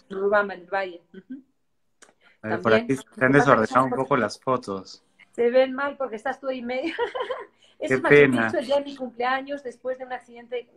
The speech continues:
Speaker 1: que tuve en moto que casi me mato. Y
Speaker 2: Ujú.
Speaker 1: subí el veintiuno de julio de mi cumpleaños, subí a, a la montaña a celebrar. Eso es Casacor, que la conoces bien.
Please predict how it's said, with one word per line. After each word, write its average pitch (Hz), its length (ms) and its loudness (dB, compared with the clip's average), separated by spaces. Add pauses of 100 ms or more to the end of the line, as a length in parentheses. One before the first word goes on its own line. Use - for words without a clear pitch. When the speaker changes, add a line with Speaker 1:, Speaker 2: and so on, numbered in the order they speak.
Speaker 1:
que 214 80 -20
tuve 220 180 -16
en 214 60 -16
moto 226 260 -8
que 208 140 -12
casi 214 220 -14
me 202 120 -20
mato. 214 380 -10 (640)
Y 226 120 -4
Speaker 2:
Ujú. 226 80 -2
Speaker 1:
subí 233 340 0
el 247 100 6
veintiuno 233 360 0
de 240 100 4
julio 254 540 0 (220)
de 214 200 -12
mi 208 140 -14
cumpleaños, 226 440 -6
subí 220 560 -8
a, 190 420 0 (920)
a 208 80 -2
la 196 60 -2
montaña 202 320 -4
a 208 40 -12
celebrar. 190 360 -6
Eso 233 120 -8
es - 60 -14
Casacor, 233 600 -2
que 214 100 -16
la 196 100 -8
conoces 190 320 -12
bien. 202 320 -8